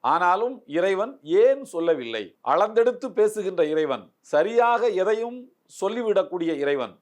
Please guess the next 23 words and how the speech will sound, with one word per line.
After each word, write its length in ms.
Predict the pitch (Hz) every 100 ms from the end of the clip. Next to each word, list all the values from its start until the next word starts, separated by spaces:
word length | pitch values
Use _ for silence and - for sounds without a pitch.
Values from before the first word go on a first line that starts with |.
| _
நரகவாசிகளின் 1080 | 110 165 226 240 226 220 208 196 185 175 165 _ _
முடிவு 540 | 147 214 254 233 214
என்ன 240 | 165 196 214
ஆனது, 520 | 165 165 143 131 123
எதனால் 480 | 120 170 226 247 233
அவர்கள் 280 | 196 202 190
நரகவாசிகளாக 760 | 160 202 190 185 180 165 160
ஆனார்கள் 720 | 160 135 156 147 127 123 113 _
என்று 460 | 147 165 147 143
சொல்லாமல் 520 | - 143 170 180 147 147
விட்டுவிட்டான். 640 | 120 - 107 - - - _ _ _
ஏனென்றால், 640 | 117 110 95 127 101 -
சொல்லாமல் 960 | _ - 123 160 170 185 202 233 240 -
விடுவது 720 | - 135 170 151 120 113 98 -
அவர்களை 360 | 110 127 131 131
பற்றி 300 | 175 170 214
பேசவே 760 | _ 139 170 196 214 208 233
விரும்பவில்லை 800 | 185 180 226 226 175 131 117 92 _
என்பதன் 460 | 131 143 131 165
அடையாளமாகும். 640 | - 113 135 131 101 - -
வரலாற்றிலே 500 | 123 190 202 160 160
ஒரு 200 | 131 127
செய்தி, 460 | 123 131 131 98